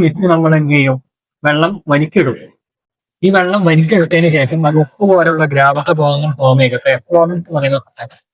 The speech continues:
അത് ഫോം ചെയ്യുന്നതുകൊണ്ടാണ് നമുക്ക് ഈ ക്രാക്കുകളും അതുപോലെ തന്നെയുള്ള പ്രശ്നങ്ങളൊക്കെ ഉണ്ടാവുന്നത്. അപ്പൊ ഇത് തടയാൻ വേണ്ടിയിട്ട് നമ്മൾ എന്ത് ചെയ്യുന്ന വെച്ചിട്ടുണ്ടെങ്കില്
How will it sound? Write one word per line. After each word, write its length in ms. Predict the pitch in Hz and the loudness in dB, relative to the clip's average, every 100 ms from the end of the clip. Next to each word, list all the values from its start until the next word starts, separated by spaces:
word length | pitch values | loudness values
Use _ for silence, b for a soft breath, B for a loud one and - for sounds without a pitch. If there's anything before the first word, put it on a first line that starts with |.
| _ - | _ -8
അത് 80 | 143 - | -6 -2
ഫോം 200 | 139 156 | 0 2
ചെയ്യുന്നതുകൊണ്ടാണ് 640 | 147 131 135 131 127 120 160 - _ _ - | 2 2 2 2 0 0 -4 -10 _ _ -8
നമുക്ക് 220 | 143 160 151 | -6 0 0
ഈ 40 | 151 - | 0 -2
ക്രാക്കുകളും 600 | 147 143 175 156 160 147 | -2 -2 0 0 2 2
അതുപോലെ 280 | 143 139 135 139 | 0 0 0 0
തന്നെയുള്ള 340 | 131 127 127 127 _ _ _ _ _ _ 139 | 0 2 0 -2 _ _ _ _ _ _ -6
പ്രശ്നങ്ങളൊക്കെ 540 | - 143 143 135 143 120 | -2 -2 0 0 0 0
ഉണ്ടാവുന്നത്. 540 | 120 120 117 113 120 - _ _ _ - | 0 0 0 -4 -6 -12 _ _ _ -2
അപ്പൊ 100 | 196 190 | 0 2
ഇത് 100 | 254 190 | 0 2
തടയാൻ 340 | 180 196 233 214 | 2 4 2 2
വേണ്ടിയിട്ട് 380 | 190 170 170 175 | 2 2 0 0
നമ്മൾ 180 | 160 160 | 0 0
എന്ത് 200 | 147 165 202 | 0 0 0
ചെയ്യുന്ന 260 | 165 151 151 | 0 -2 -2
വെച്ചിട്ടുണ്ടെങ്കില് 560 | 131 131 120 117 113 | -6 -6 -8 -8 -12